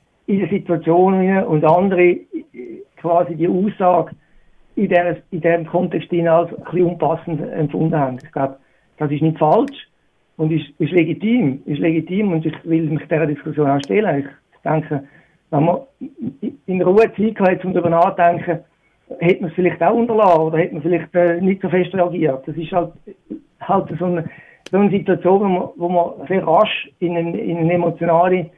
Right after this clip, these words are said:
Verknüpfung kommt und das ist immer ein bisschen heikel. Und da kann es halt dann natürlich auch passieren, dass man,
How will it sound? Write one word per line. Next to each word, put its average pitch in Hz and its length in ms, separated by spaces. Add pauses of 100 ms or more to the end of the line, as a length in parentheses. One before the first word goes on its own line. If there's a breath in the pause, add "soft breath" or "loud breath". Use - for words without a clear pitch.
(180 soft breath)
Verknüpfung 180 580
kommt 151 300
und 147 160
das 151 120
ist 147 120
immer 170 180
ein 165 80
bisschen 156 340
heikel. 131 340
Und 120 120
da 135 80
kann 170 140
es 165 60
halt 160 160
dann 147 100
natürlich 139 300
auch 135 100
passieren, 135 400
dass 123 120
man, 131 200